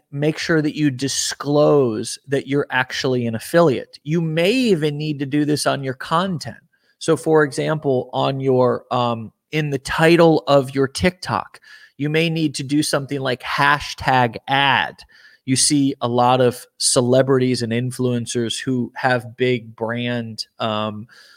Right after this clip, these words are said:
they have big brand relationships or deals, uh, like D J Khaled, for example. I,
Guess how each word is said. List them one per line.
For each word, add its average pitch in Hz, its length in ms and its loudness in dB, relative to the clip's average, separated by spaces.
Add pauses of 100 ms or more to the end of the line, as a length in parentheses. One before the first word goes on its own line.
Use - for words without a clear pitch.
(240)
they 127 120 2
have 127 280 2
big 123 260 2
brand 120 680 -4 (140)
relationships 120 880 -4
or 107 80 -4
deals, 113 600 -2 (380)
uh, 117 120 -2
like 120 260 -4
D 139 180 4
J 131 200 2
Khaled, 127 540 2
for 113 200 0
example. 110 460 -6
I, - 180 -8